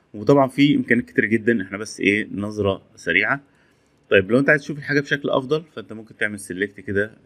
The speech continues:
لكل حاجة وتقول له انا عايز اشوفه كاكس راي، عايز تشوف ايه اهم النقط اللي انت ممكن تتحرك فيها. ممكن حتى تتحرك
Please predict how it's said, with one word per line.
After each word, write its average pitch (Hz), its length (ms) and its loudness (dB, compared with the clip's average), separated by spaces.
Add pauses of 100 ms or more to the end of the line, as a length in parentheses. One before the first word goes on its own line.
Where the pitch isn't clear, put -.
(200)
لكل 101 300 -10
حاجة 123 340 -4 (520)
وتقول 139 320 2
له 143 80 4
انا 127 100 2
عايز 127 180 2 (160)
اشوفه 127 380 -6
كاكس - 340 0
راي، 95 260 2 (2500)
عايز 95 120 -6
تشوف 135 320 -6
ايه 135 220 6
اهم 127 240 0
النقط 123 280 2
اللي 113 160 -4
انت 120 120 -6
ممكن 117 360 -6
تتحرك 107 320 -6
فيها. - 300 -6
ممكن 98 200 -18
حتى - 220 -16
تتحرك 104 340 -10